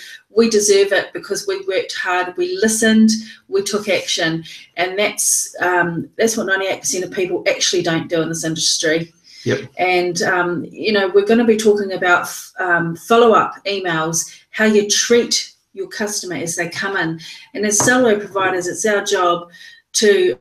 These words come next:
Speaker 1: your link is your front door to your business. Um, we bring that, we bring that customer right up your front door. We open the front door. You're standing at the counter. We introduce them, and then we go. We've done our job. It's up to you now,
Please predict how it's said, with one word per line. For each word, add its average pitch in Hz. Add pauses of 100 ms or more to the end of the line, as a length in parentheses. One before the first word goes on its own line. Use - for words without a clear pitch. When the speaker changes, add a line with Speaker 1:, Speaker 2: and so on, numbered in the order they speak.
(360)
Speaker 1:
your 214
link 240
is 226
your 190
front 214
door 185
to -
your 175
business. 269 (840)
Um, 185
we 226
bring 226
that, 208 (200)
we 240
bring 240
that -
customer 214
right 226
up -
your 208
front -
door. 254
We -
open 247
the 226
front 220
door. 262
You're 269
standing 226
at 220
the 208
counter. 220
We 180
introduce 262
them, 320 (400)
and 254
then 285
we 302
go. 285
We've 220
done 254
our 214
job. 214
It's 269
up 277
to 240
you 247
now, 208